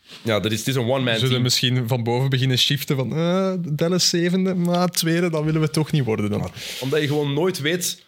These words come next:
Speaker 2: Ja.
Speaker 1: wat Luka ineens gaat doen. En nu deze match, ja, ze spelen wel tegen een Knicks-ploeg zonder,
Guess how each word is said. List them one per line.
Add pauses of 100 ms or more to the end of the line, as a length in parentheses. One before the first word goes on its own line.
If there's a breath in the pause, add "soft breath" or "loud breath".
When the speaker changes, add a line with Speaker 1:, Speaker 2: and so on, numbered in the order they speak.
(240)
Speaker 2:
Ja.
Speaker 1:
wat
Luka
ineens
gaat
doen. (200 loud breath)
En
nu
deze
match,
ja,
ze
spelen
wel
tegen
een
Knicks-ploeg
zonder,